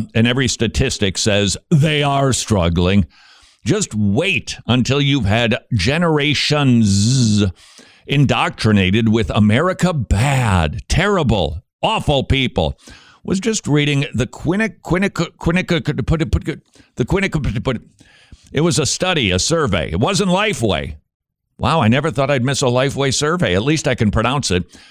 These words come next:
Asking people, "Would you be willing to fight if we were invaded like Ukraine?"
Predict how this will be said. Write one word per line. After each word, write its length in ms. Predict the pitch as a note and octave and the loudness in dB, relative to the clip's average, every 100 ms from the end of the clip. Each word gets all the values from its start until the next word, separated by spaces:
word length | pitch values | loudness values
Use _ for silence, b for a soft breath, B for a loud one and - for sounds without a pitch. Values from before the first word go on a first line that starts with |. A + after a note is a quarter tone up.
| B B B - | B B B -4
Asking 580 | D#3+ G3 - G#3 G#3+ | -2 0 -2 0 0
people, 600 | E3 F#2+ D#2+ F2+ F2 G#2 | 0 0 0 0 0 0
"Would 340 | G2 G2+ D#3+ E3+ | 0 0 0 0
you 120 | G#3+ | -2
be 160 | G3 G3 | 0 2
willing 520 | A#2+ F#2+ E2 F#2+ F#2+ | 2 2 0 0 -2
to 200 | - A#2+ | -2 -2
fight 460 | - A2 G#2 - - | -2 -2 -2 -4 -4
if 180 | A#2 - | -2 0
we 140 | B2+ | 0
were 180 | C3 C3 | 2 2
invaded 440 | A#2 G2 G#2 G#2+ | 2 2 2 2
like 260 | G2+ G2 F#2 | 0 0 0
Ukraine?" 580 | G2+ - G2 D#2+ C#2 | 0 0 0 0 -4